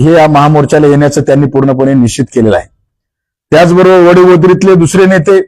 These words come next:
माननीय नवनाथ आबा वाघमारे हे या महामोर्चाला येण्याचं त्यांनी पूर्णपणे निश्चित केलेलं आहे.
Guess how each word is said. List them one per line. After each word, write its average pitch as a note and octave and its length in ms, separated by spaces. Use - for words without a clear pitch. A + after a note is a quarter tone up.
माननीय F3+ 280
नवनाथ F3+ 380
आबा F3 220
वाघमारे D#3+ 400
हे F#3 160
या F3+ 140
महामोर्चाला F3 600
येण्याचं E3 420
त्यांनी D#3+ 200
पूर्णपणे D#3 540
निश्चित C#3+ 320
केलेलं A#2 320
आहे. - 140